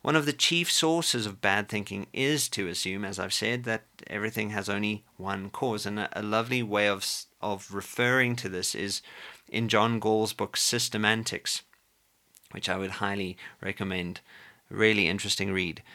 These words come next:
He says there, "In a closed system, information tends to decrease and hallucination to increase." In other words, there's a, the danger of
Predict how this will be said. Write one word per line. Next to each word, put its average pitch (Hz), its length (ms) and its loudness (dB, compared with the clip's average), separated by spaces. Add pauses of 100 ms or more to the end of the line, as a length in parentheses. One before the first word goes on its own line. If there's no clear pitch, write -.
(340)
He - 180 0
says 160 320 4
there, 123 340 8
"In 175 160 8
a 185 60 4
closed 196 600 6
system, 104 560 2
information 120 540 2
tends 110 280 0
to 107 120 -4
decrease 101 840 -2 (220)
and 107 280 2 (300)
hallucination 113 1120 2 (380)
to - 200 -8
increase." - 600 -4 (500)
In 135 120 -2
other 180 160 6
words, 151 220 6
there's 135 280 4
a, 117 200 -2 (140)
the 123 140 -2
danger 139 460 4
of 107 320 2